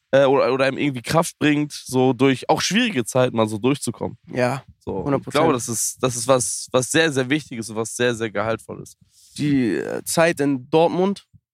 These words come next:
Speaker 2: wo ich dann da gelebt hab, auch nebenbei gestreamt hab, war eine sehr harte Zeit. So, ich hab dann, boah, da hab ich richtig angefangen, so mit dem Kiffen auch.
Speaker 1: Ah, okay.
Speaker 2: Übertrieben.
Speaker 1: So.
Speaker 2: Boah. Vor der Schule, also vor der Ausbildung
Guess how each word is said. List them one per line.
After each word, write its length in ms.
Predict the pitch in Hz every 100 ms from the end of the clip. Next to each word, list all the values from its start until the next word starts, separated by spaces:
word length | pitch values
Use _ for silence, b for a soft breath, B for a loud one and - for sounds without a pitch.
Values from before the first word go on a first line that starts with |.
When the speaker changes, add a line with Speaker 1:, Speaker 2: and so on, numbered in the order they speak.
| _
Speaker 2:
wo 100 | -
ich 80 | 131
dann 160 | - 123
da 140 | 135
gelebt 320 | 147 151 139
hab, 80 | 160
auch 140 | 110 135
nebenbei 260 | 139 131
gestreamt 340 | 127 - 160 156
hab, 120 | 160 _ _ _
war 80 | -
eine 120 | 123
sehr 260 | 120 143 143
harte 240 | 143 139
Zeit. 340 | 139 156 156 165 - _ _ _ _
So, 340 | - 160 190 185 _ _
ich 100 | -
hab 100 | 143 -
dann, 400 | 131 127 131 127 _ _ _ _ _
boah, 340 | - 113 110 - _ _ _ _ _ _ _ _ _ _ _ _ _ _ _ _ _ _ -
da 160 | 139
hab 100 | 151
ich 160 | 151 - 147 139
richtig 340 | 190 - 170
angefangen, 440 | 147 156 - 156 151
so 180 | 143
mit 180 | 139 135
dem 240 | 135 123 120
Kiffen 300 | 180 175 190
auch. 220 | 202 247 _ _ _
Speaker 1:
Ah, 120 | 147
okay. 240 | 156 - 139
Speaker 2:
Übertrieben. 640 | 139 123 - 165 196 233 - _ _ _
Speaker 1:
So. 300 | _ - - _ _ _
Speaker 2:
Boah. 260 | 82 67 - _ _ _ _
Vor 220 | - 160 160
der 100 | 147
Schule, 340 | - 180 190
also 120 | - 143
vor 180 | 170
der 100 | 160
Ausbildung 640 | - 175 - 196 202 214